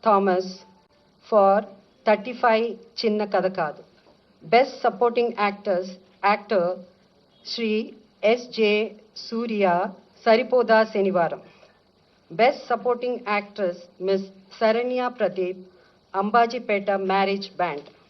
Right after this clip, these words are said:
Best music director, Shri Beams for Razakar. బెస్ట్ ఫీమేల్ ప్లేబ్యాక్ సింగర్ మిస్ శ్రేయా ఘోషల్, పుష్ప టూ, for Society's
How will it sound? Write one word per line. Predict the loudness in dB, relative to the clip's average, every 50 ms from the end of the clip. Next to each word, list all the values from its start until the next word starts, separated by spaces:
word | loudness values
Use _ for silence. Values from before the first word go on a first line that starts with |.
| _ _ _ _ _ _ _ _ _ _ _ _ _
Best | 0 2 2 2 2 -2 -16 -14 -8
music | -4 -4 -4 -4 -4 -8 -10 -4
director, | -2 -2 0 0 -2 -4 -4 -6 -4 -4 -4 -6 -8 -14 _ _ _
Shri | -16 -12 -8 -6 -6
Beams | -6 -6 -4 -4 -2 -2 -2 -4 -6 -8 -14 -18 _ _ _ _ _ _
for | 0 2 4 4 4 2 0 -2 -8 -14 -20 _ -12
Razakar. | -4 0 0 0 2 2 2 0 0 -4 -8 -8 -8 -12 -20 _ _ _ _ -4 6
బెస్ట్ | 8 10 10 10 8 2 -10
ఫీమేల్ | -8 -4 -2 0 2 4 4 4 4 2 0 -8 -12 -10 0
ప్లేబ్యాక్ | 6 8 8 8 10 10 8 8 8 4 -2
సింగర్ | -6 0 2 4 6 8 8 8 8 6 4 2 -2 -10 -14 -20 _ _ _ _ _ _ _ _ -4
మిస్ | 2 6 6 6 6 4 -6 -14 -18 -20 _ -12 -10
శ్రేయా | -6 -2 2 4 6 6 6 4 2 0 -6 2
ఘోషల్, | 6 6 6 6 4 -2 -6 -6 -8 -16 -20 -20 -20 -20 -20 -20 -20 -20 _ _ _ _ _ _ _ _ _ _ _ -2
పుష్ప | -2 -2 -2 0 2 2 2
టూ, | 2 0 -4 -6 -6 -6 -12 -18 -20 -20 _ _ _ 2
for | 6 8 8 8 6
Society's | 2 -8 -8 -8 -6 -4 -4 -4 -4 -4 -6 -8 -8